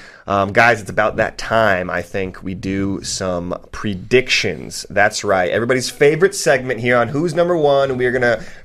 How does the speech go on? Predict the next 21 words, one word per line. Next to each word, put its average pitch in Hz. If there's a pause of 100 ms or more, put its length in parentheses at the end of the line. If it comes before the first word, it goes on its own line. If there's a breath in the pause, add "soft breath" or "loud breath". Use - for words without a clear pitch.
predict 139
all 135
seven 143
matches. 120
Corey, 143 (220 loud breath)
myself, 131 (320 soft breath)
and 98
Connor, 123 (220 loud breath)
we're 98
going 98
to, 101
uh, 92
put -
on 107
our 104
thinking 107
caps 104 (380 loud breath)
and 90
do 113
our 107
best 98